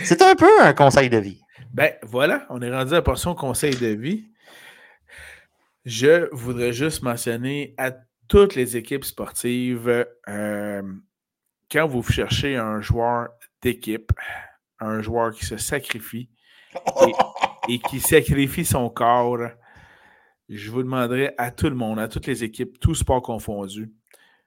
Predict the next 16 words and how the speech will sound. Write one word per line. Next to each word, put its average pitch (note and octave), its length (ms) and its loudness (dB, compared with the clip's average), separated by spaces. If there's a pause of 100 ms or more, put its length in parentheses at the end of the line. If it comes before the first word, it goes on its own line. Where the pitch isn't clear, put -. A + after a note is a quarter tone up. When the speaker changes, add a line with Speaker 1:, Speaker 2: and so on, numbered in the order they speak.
(160)
Speaker 2:
prenez C#3+ 340 2
une D3 100 -6
séquence B2+ 560 -4
vidéo A#2 540 -2
de A2+ 140 -4
David A#2+ 480 -2
Savard G#2 600 -8 (100)
et A2+ 120 -2
montrez-leur A2+ 720 -4
c'est G2+ 240 -6
quoi A2+ 440 -4
un G#2 220 -6
joueur A2+ 360 -2
qui - 100 -10
se F#2+ 160 -12
sacrifie. - 640 -6